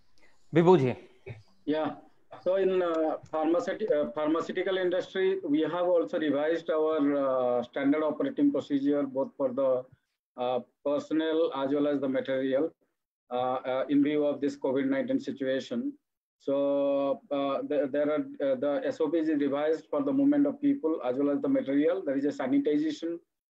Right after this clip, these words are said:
Speaker 2: done at the receiving bay when we take out the material from our, when we on-, offload the, you know, the material for, to our, our receiving bay, so that it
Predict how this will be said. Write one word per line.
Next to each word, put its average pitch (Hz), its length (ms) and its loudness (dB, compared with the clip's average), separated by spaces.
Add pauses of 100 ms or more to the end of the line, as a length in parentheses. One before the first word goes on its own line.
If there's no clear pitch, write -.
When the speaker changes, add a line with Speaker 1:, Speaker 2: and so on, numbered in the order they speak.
(240)
Speaker 2:
done 147 260 0 (160)
at 123 120 -4
the 147 80 0
receiving 165 520 2
bay 143 300 -2 (340)
when 147 200 2
we 151 80 0 (100)
take 160 220 -4
out 165 200 2
the 160 60 4
material 143 500 2
from 143 260 2
our, 135 120 0
when 139 360 4
we 139 300 4
on-, 143 240 2
offload 143 520 -2
the, 135 340 2 (440)
you 139 80 -4
know, 156 200 0
the 135 80 -2
material 139 520 0
for, 135 180 2
to 131 140 -4
our, 131 220 0
our 127 360 2 (120)
receiving 131 400 -2
bay, 156 160 -8 (420)
so - 120 -2
that 143 280 -2
it 151 120 -4